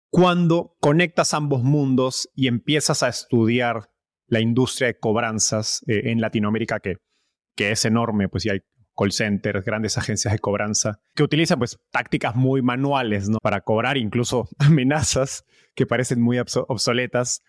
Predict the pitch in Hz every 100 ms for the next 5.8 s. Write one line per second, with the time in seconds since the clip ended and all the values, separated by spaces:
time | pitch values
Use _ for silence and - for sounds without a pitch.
0 | _ _ _ - 143 151 _ 151 147 165
1 | 151 202 214 165 143 147 135 135 135 151
2 | 165 160 151 143 143 139 135 123 151 151
3 | 131 131 131 143 139 131 - 131 139 123
4 | 117 123 127 117 143 131 127 113 - 139
5 | 123 117 120 127 - 127 123